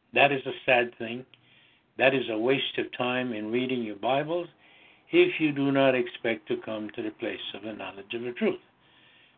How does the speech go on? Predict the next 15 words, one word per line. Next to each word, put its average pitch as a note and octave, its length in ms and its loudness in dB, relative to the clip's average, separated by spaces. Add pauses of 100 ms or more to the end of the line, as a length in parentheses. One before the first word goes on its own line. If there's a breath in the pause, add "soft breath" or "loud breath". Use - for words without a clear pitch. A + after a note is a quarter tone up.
Messiah B2+ 500 4 (120)
said G3+ 180 4 (140)
so. - 140 -2 (880 loud breath)
We A#2 80 4
are A2+ 80 2
told C#3+ 360 6
in A#2 80 -2
the A2 60 -2
book B2 240 -2
of A2 80 -4 (100)
Hebrews D3 520 2
that B2+ 160 0
He D3 120 -2
cannot C#3+ 380 0
lie. F3 360 2